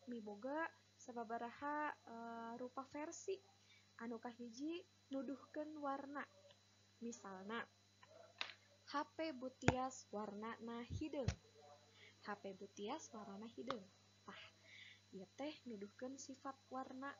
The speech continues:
atawa ngagambarkeun hiji kaayaan barang.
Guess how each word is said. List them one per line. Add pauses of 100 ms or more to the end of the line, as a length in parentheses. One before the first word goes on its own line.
(120)
atawa
ngagambarkeun
hiji
kaayaan
barang.